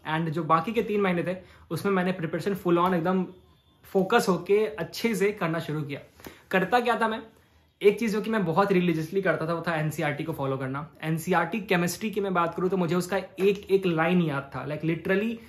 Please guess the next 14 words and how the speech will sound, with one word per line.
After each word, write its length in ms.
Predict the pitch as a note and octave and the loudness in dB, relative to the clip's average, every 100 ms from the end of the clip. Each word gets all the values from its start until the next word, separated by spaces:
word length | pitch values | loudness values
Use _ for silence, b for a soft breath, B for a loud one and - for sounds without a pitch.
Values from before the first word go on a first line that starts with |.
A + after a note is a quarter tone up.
| B - C3+ | B -10 -2
haloalkane, 580 | F3+ F#3+ G#3+ F#3+ G3 G3 F#3+ | 2 6 6 4 4 2 2
haloarenes 500 | F#3 F#3 F#3+ F#3+ D#3+ | 2 2 0 -2 -2
जो 100 | E3+ | -2
चैप्टर्स 420 | E3+ D#3 F3+ E3+ | -2 -2 -2 0
हैं 100 | E3 | 0
या 100 | E3 | 0
फिर 180 | D#3 E3+ | 0 0
बायोमोलिक्यूल्स 720 | D#3+ D#3+ E3 D#3 D#3 E3+ D3+ | 2 2 0 -2 -2 -4 -2
या 60 | F#3 - - - | -4 -6 -12 0
पॉलीमर्स, 520 | F#3 F3+ G3 F#3 C#3+ | 6 8 8 6 0
कोई 220 | - G3 G#3+ | 6 8 8
भी 100 | G3+ | 6
चैप्टर 280 | F#3 F#3 | 0 0
बोलो, 300 | E3 C#3+ - | -2 -4 -6